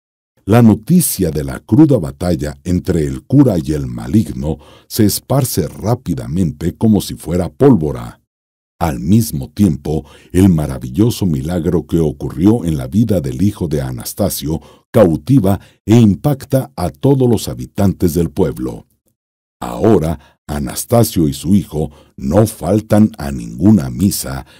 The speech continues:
y el padre Griselmo se siente feliz de tenerlos en la iglesia. Los lazos de amistad entre ambos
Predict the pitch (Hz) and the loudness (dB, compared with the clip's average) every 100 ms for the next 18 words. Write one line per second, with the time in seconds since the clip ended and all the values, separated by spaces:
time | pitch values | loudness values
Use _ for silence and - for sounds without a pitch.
0 | _ 85 107 - 131 147 135 - 76 64 | _ 2 4 4 0 0 0 0 -4 -6
1 | - 101 67 71 80 - 131 113 160 175 | -2 -2 -2 -4 -6 -4 -4 -2 0 0
2 | 156 113 - 135 196 78 71 - _ - | 0 -6 -6 0 2 2 -4 -10 _ 0
3 | 92 - 67 71 107 90 98 - - 87 | 0 0 -4 -2 -2 0 -4 -6 -4 0
4 | 87 85 78 71 - 64 62 57 - _ | 0 0 -2 -6 -8 -10 -12 -14 -20 _
5 | _ _ _ _ _ 78 71 - 76 101 | _ _ _ _ _ -6 -6 -6 -2 -2
6 | - 92 80 69 67 - - 101 98 - | 0 -2 -2 -6 -6 -8 -2 0 -2 -6
7 | 76 71 65 92 69 64 78 - | -10 -10 -6 -6 -6 -6 -6 -8